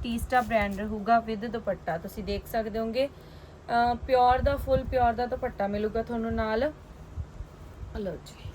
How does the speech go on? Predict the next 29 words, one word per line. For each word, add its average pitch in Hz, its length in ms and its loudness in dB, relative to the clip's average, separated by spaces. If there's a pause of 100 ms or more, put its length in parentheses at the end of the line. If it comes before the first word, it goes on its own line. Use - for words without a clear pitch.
ਇਸ 233 100 -4
ਤਰ੍ਹਾਂ 254 240 -6
ਡਿਜ਼ਾਈਨ 214 420 -2
ਹੋਇਆ 226 220 -2
ਹੋਇਆ, 233 180 -2
ਪ੍ਰਿੰਟ 202 340 -6
ਤੁਸੀਂ 214 220 -10
ਚੈੱਕ 180 340 -6
ਕਰ 208 160 -2
ਸਕਦੇ 214 360 -8
ਹੋਗੇ। 226 300 -4 (2000)
ਫੁੱਲ 285 220 2
ਪਿਓਰ 277 300 2
ਕਰੇਪ 240 380 -2
ਹੈ 220 140 0
ਟੀਸਟਾ 220 420 -6
ਬ੍ਰਾਂਡ 202 300 -4
ਦੀ, 202 140 -8
ਕੋਈ 220 260 -4
ਸੈਮੀ 196 340 -6
ਨਹੀਂ 214 180 -4
ਹੈਗੀ। 214 320 -4 (180)
ਪ੍ਰਾਈਸ 226 320 2
ਰਹੂਗਾ 233 380 2
ਚਾਰ 208 380 2
ਹਜ਼ਾਰ 233 320 2
with 220 240 -6
shipping 190 440 -6
ਰਹੂਗਾ। 214 440 2